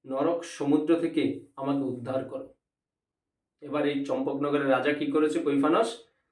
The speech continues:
তার যে বেদজ্ঞ ব্রাহ্মণরা ছিল তার রাজ্যে, তাদেরকে ডেকে বলছে যে, "আমি কালকে রাত্রে স্বপ্ন দেখেছি, আমার পিতা আমাকে ডেকে বলছে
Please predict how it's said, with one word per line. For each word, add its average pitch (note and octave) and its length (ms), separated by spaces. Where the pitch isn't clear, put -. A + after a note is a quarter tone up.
তার C#3+ 420
যে C#3 140
বেদজ্ঞ E3+ 500
ব্রাহ্মণরা D3 640
ছিল A#2 240
তার C#3+ 180
রাজ্যে, B2 460
তাদেরকে D3+ 460
ডেকে D3+ 240
বলছে C#3+ 580
যে, C3 120
"আমি C#3 260
কালকে C#3 260
রাত্রে C3+ 280
স্বপ্ন C#3+ 380
দেখেছি, C#3+ 500
আমার C#3+ 240
পিতা D3+ 240
আমাকে D#3+ 280
ডেকে C#3+ 240
বলছে D3 520